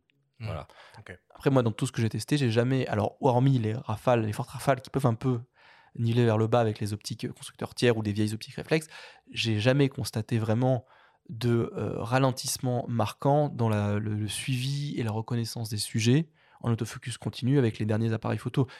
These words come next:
Speaker 3: même avec des optiques, euh, peut-être plus modestes comme, euh, Samyang ou certaines optiques, euh, Tamron ou Sigma ou même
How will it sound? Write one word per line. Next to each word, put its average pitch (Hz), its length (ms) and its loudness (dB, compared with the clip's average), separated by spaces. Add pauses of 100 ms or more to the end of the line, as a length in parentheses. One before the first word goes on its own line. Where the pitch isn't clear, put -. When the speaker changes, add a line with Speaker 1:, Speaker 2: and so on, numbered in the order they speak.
Speaker 3:
même 123 160 4
avec 113 140 2
des 110 80 -2
optiques, 127 380 -6
euh, 107 180 2
peut-être - 240 -8
plus 120 120 -6
modestes 117 340 0
comme, 104 280 -2
euh, 104 40 -2
Samyang 120 760 4 (380)
ou 117 100 -12
certaines 113 320 -4
optiques, - 320 -12
euh, - 140 -8
Tamron 113 500 0
ou 113 80 -4
Sigma 123 440 0
ou 120 40 0
même 117 140 -2